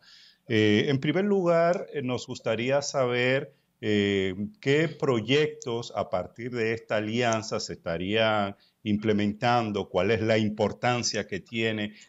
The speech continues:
la apro-, la aprobación de este reglamento y si, si no, y si se no, si no se va a repetir la historia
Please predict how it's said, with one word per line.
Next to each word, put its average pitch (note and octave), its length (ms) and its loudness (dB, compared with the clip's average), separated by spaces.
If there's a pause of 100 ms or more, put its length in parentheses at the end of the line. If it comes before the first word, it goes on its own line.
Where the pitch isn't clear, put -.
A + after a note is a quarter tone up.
(100)
la G2+ 200 2
apro-, A#2 300 0
la G2+ 100 2
aprobación G#2 640 -4
de A2+ 160 2
este A#2 380 -4
reglamento C#3+ 800 -2 (280)
y E3 80 4
si, D#3+ 180 2
si B2+ 240 0
no, C3+ 300 0
y C#3 120 0
si D3 200 -6
se C3 240 -2
no, C#3 260 -4
si A#2+ 360 0
no D#3 240 0
se - 180 -2
va C3 200 4
a C#3 60 -6
repetir C3+ 600 -4
la B2+ 160 2
historia G#2+ 800 0